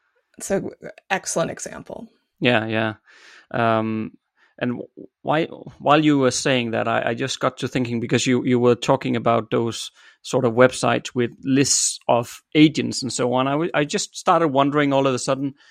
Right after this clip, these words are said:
Speaker 2: if there was, like, a depository of, like, here are examples of really good query letters or something some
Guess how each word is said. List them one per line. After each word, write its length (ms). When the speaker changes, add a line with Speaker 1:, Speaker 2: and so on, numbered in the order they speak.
Speaker 2:
if 160
there 100
was, 300
like, 260
a 60
depository 960
of, 480
like, 280
here 200
are 320
examples 600
of 160
really 260
good 280
query 360
letters 360
or 60
something 540
some 280